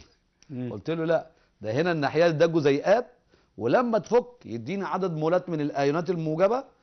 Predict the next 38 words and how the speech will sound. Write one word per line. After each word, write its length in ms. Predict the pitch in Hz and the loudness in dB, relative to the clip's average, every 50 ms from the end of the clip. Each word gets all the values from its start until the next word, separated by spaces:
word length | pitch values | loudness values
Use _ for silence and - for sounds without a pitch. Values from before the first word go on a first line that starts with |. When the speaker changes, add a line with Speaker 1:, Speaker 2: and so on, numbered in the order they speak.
| _ _ _ - | _ _ _ -6
Speaker 2:
وعدد 380 | 107 113 135 165 165 160 143 | -2 0 0 2 0 0 0
مولات 360 | 139 135 131 135 151 156 - | -2 -2 0 0 0 0 0
من 120 | 139 139 131 | -4 -4 -4
الأيونات 480 | 120 120 - 120 120 117 120 131 147 156 | -4 -6 -4 -2 0 2 2 2 2 2
Speaker 1:
برضه 60 | 143 - | 0 -2
Speaker 2:
الإيه 140 | - 127 135 | -2 -2 -2
Speaker 1:
في 100 | 143 147 | -2 -4
حتة 80 | 143 156 | -4 -4
Speaker 2:
السالبة". 160 | 185 185 143 117 | -4 -4 -4 -4
Speaker 1:
تانية 220 | 143 170 165 139 | -4 -4 -4 -4
نقولها 260 | 117 143 175 180 151 | -6 -4 -4 -4 -4
في 60 | 113 | -6
الحتة 160 | 117 104 120 120 | -6 -6 -6 -4
Speaker 2:
اتفضل. 160 | 110 135 117 | -4 -6 -8
Speaker 1:
دي، 280 | 143 208 240 196 135 | -8 -8 -8 -10 -10
إن 180 | 123 139 127 123 | -10 -10 -6 -4
ده، 260 | 147 175 175 160 151 | -4 -4 -4 -6 -6
ده 180 | 131 139 135 139 | -8 -8 -10 -8
أساسا 260 | 131 180 180 165 175 | -10 -10 -8 -8 -8
حمض 400 | 143 - - 247 269 262 202 170 | -6 -4 -4 -2 -2 -2 -4 -4
ضعيف. 480 | 143 139 151 190 262 269 185 - - - | -6 -4 -4 -6 -6 -6 -8 -10 -8 -6
Speaker 2:
حمض 180 | 131 135 135 | -6 -4 -2
ضعيف. 340 | 123 120 117 117 107 95 - _ | -2 -2 -2 -2 -4 -8 -12 _
Speaker 1:
فمقدار 680 | - 135 135 135 147 160 156 - 120 127 185 233 254 | -4 -2 -2 -2 -2 -4 -6 -6 -2 2 2 2 2
ما 160 | 220 208 226 247 | 0 -2 -2 -2
يتفكك 680 | 269 247 202 - 190 - 208 220 - - 226 - 165 | -2 -2 -2 -4 -4 -4 -6 -6 -6 -6 -6 -6 -6
منه 180 | 185 196 - - | -6 -4 -4 -2
Speaker 2:
ضئيل 220 | - 151 165 180 170 | -2 -2 -2 0 0
Speaker 1:
مقدار 160 | 185 208 175 | 0 0 0
Speaker 2:
جدا. 200 | 180 160 170 156 | 0 -2 -2 -4
Speaker 1:
ضئيل 340 | - - 214 220 247 247 214 | -4 -4 -6 -6 -4 -4 -6
Speaker 2:
آه. 140 | 185 151 | -6 -6
Speaker 1:
جدا، 280 | 143 196 220 185 165 165 | -6 -6 -6 -4 -6 -6
ده 120 | 139 170 | -6 -6
احنا 160 | 151 151 170 170 | -6 -6 -6 -4
هنهمله 340 | 180 175 175 208 285 302 240 | -4 -4 -2 -2 -2 -2 -4
دلوقتي. 300 | 185 180 202 247 - - | -4 -2 -4 -4 -4 -4
Speaker 2:
آه، 200 | 107 110 117 - | -6 -8 -10 -12